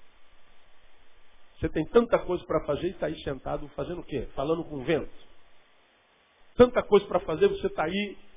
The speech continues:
cantando um corinho. Tanta coisa pra fazer, você tá aí com virado pro alto. Pois é, só que o espírito que fala isso pra você não é o espírito de Deus. É o espírito capitalista, é o espírito do diabo.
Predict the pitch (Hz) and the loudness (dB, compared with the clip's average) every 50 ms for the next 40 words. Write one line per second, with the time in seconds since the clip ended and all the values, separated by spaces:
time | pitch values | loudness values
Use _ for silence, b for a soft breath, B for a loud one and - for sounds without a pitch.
0 | - - - 170 165 165 - 196 202 202 196 - 202 180 190 190 160 117 92 - | -18 -8 -4 -4 -2 -2 0 -2 -2 0 2 4 4 4 4 2 -2 -6 -10 -14
1 | - - _ _ _ _ _ _ _ _ _ _ _ _ _ _ _ _ _ _ | -20 -20 _ _ _ _ _ _ _ _ _ _ _ _ _ _ _ _ _ _
2 | _ _ _ _ _ - 247 277 269 - 220 - - 226 220 214 - 202 180 - | _ _ _ _ _ 4 4 6 6 4 0 4 6 6 6 6 6 4 2 4
3 | 190 180 196 220 - - - 226 202 - 190 185 202 190 - 202 185 165 165 160 | 2 2 2 2 2 2 2 2 4 6 6 4 4 2 -4 -10 -10 -10 -12 -14
4 | 151 - - 143 143 139 135 - - - - - - 170 175 170 180 170 - - | -16 -18 -20 -20 -20 -20 -20 -20 -20 -20 -20 -6 0 2 4 4 4 2 4 6
5 | 170 170 151 117 - - - - - - - - - _ _ _ _ _ _ _ | 8 8 8 8 4 0 -14 -16 -18 -18 -20 -20 -20 _ _ _ _ _ _ _
6 | _ _ _ _ _ _ _ _ _ _ _ _ - - 170 151 - 160 151 - | _ _ _ _ _ _ _ _ _ _ _ _ -8 -4 -2 2 2 2 4 4
7 | 175 170 - - 170 - - - - 220 226 - - - - - 180 160 156 - | 2 2 2 -2 -10 -12 -8 -2 0 2 2 2 -2 -4 0 2 4 4 4 2
8 | - - 151 143 131 131 - - 202 202 175 123 - - - - - - - - | -2 -4 -6 -6 -6 -6 2 6 6 6 6 6 2 -8 -12 -16 -18 -18 -16 -12
9 | - 143 165 165 165 170 190 196 190 - - - 185 175 - - 185 - - 143 | -2 2 4 6 8 8 8 8 6 4 -2 -2 -2 -2 -2 -4 -6 -4 -2 0
10 | 139 120 - - - - - - - - _ _ _ _ _ _ _ _ _ _ | 0 -2 -2 -6 -10 -12 -14 -18 -20 -20 _ _ _ _ _ _ _ _ _ _
11 | _ _ _ _ _ _ _ _ _ _ _ _ _ _ - 160 - - - - | _ _ _ _ _ _ _ _ _ _ _ _ _ _ 0 0 0 0 -2 -6
12 | - 185 180 - - - 180 180 - - 185 160 160 160 170 - - - 143 135 | -6 -6 -6 0 4 4 4 4 6 4 4 4 4 0 -4 -4 -4 -4 -4 -4
13 | - - - 185 175 165 - - - - - 202 151 156 - - - - | -6 -6 -10 -8 -8 -8 -8 -8 -2 4 8 8 8 8 6 2 -2 -8